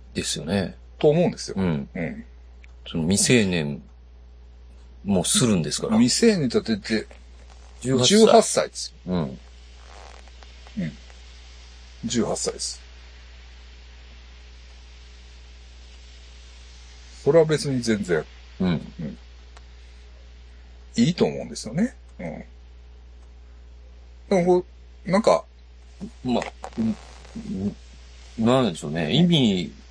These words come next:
Speaker 1: 分かっててこういう言い方してるんですね。
Speaker 2: あ、そう、ひろゆきは完全に悪意あって、
Speaker 1: うん。
Speaker 2: まあ、そらもう、あの、やるんですよ。
Speaker 1: うん。
Speaker 2: うん。まあ、まあ、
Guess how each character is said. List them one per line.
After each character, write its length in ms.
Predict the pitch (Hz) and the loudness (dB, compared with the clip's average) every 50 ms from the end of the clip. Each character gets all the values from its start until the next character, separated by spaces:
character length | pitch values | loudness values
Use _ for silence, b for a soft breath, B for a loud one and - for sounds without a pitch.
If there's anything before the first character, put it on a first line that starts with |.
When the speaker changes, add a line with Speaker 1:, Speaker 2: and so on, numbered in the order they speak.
| - | -4
Speaker 1:
分 140 | 120 117 127 | -2 -2 2
か 140 | - 147 143 | 2 2 2
っ 60 | - - - - - - | 2 -2 -10 -20 -6 -2
て 120 | - 123 | 0 0
て 160 | 110 - 90 - - - - - - - - | 0 0 -4 -4 -6 -12 -20 -20 -20 -12 -2
こ 160 | - 104 101 | 0 2 2
う 40 | 95 | 4
い 60 | 87 | 2
う 20 | 92 | 0
言 80 | 92 | 0
い 40 | 87 | -2
方 180 | - 87 - 95 | -2 -6 -6 -6
し 120 | - - | -6 -4
て 80 | - 80 | -4 -4
る 60 | 78 | -2
ん 20 | |
で 60 | 71 | 4
す 40 | - 170 | 6 6
ね。 60 | 156 | 6
Speaker 2:
あ、 40 | 123 | 6
そ 140 | 98 - - | 6 4 4
う、 20 | |
ひ 120 | - - 202 | 4 4 4
ろ 120 | 240 247 | 4 4
ゆ 60 | 160 | 4
き 100 | - - | 6 6
は 60 | 139 | 4
完 200 | - - 110 107 | 6 4 2 0
全 180 | 101 95 90 90 | 0 -2 -2 -2
に 160 | 87 90 87 | -4 -2 0
悪 300 | 73 90 80 69 92 87 | 0 0 0 0 -2 -2
意 100 | 80 76 | -2 0
あ 60 | 69 | -2
っ 40 | 64 | -2
て、 420 | - - - - 135 92 - - - - | -4 -6 0 2 2 2 2 -2 -8 -8
Speaker 1:
う 40 | 85 | -6
ん。 20 | |
Speaker 2:
ま 60 | 73 | -6
あ、 40 | 69 | -6
そ 140 | - - 80 | -2 -2 0
ら 100 | 80 76 | 0 0
も 160 | 71 71 73 | -2 -4 -10
う、 80 | 73 - - - - - - - - - - - - - - - - - - - - - - | -12 -16 -20 -20 -20 -20 -20 -20 -20 -20 -20 -20 -20 -20 -20 -20 -20 -20 -20 -20 -20 -16 -10
あ 120 | 95 90 | -10 -8
の、 220 | 78 80 80 78 82 - - - - - - - - - - - - - - - - - - - - - - - - - - - - - - - - | -8 -10 -12 -14 -16 -20 -20 -20 -20 -20 -20 -20 -20 -20 -20 -20 -20 -20 -20 -20 -20 -20 -20 -20 -20 -20 -20 -20 -20 -20 -20 -20 -20 -20 -20 -12 -6
や 340 | - 110 104 101 101 90 | -4 -2 0 2 2 2
る 80 | 87 85 | 2 0
ん 80 | 85 78 | -4 -8
で 80 | - | -10
す 180 | - - - - | -10 -10 -6 -4
よ。 60 | 95 | -4
Speaker 1:
う 40 | 90 | -4
ん。 20 | 80 | -4
Speaker 2:
う 20 | |
ん。 640 | 71 - - - 85 73 73 - - - - 117 117 | -4 -6 -8 -10 -10 -10 -10 -14 -20 -20 -8 -4 -2
ま 100 | 104 85 | -2 -2
あ、 100 | 71 - - - - - - - - - - - - - - - - - | -2 -6 -10 -18 -20 -20 -20 -20 -20 -20 -20 -20 -20 -20 -20 -20 -14 -10
ま 80 | 101 | -10
あ、 60 | 85 | -10